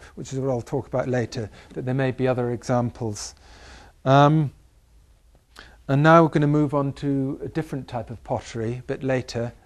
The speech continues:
um, mostly, which is the, uh, Spanish, Spanish pottery. Um, The interesting thing that happened with, uh, the relationship between, I suppose, England and, uh,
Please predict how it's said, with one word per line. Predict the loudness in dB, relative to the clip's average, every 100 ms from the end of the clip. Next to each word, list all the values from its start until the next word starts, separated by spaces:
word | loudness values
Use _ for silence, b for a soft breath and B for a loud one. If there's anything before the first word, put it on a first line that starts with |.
| b b b b _ -8
um, | -4 -2 -2 -4 -6 -6
mostly, | -6 -8 -6 -4 -4
which | -6 -8
is | -8 -4
the, | -2 0
uh, | 0 -2
Spanish, | -8 -2 0 2 -2 -8 -16 -20 b b -14
Spanish | -2 0 0 -4 -6
pottery. | -6 -4 -6 -6 -6 -12 b b b -8
Um, | -2 0 0 -2 -6 -14 -20 b b b b b b b 0
The | 4
interesting | 4 4 -6 -4 -2 -2 -4 -4
thing | -2 -2
that | -2
happened | -4 -6 -4 -4 -4
with, | 0 0 0 0
uh, | 2 2 0
the | 0
relationship | 2 4 2 0 -8 -6 -8 -8
between, | -12 -4 0 0 -2
I | -6
suppose, | -2 2 2 0 -10 -20 b b b b _ -12 -4
England | -2 0 0 0 0
and, | 0 0 -2 -2
uh, | -4 -4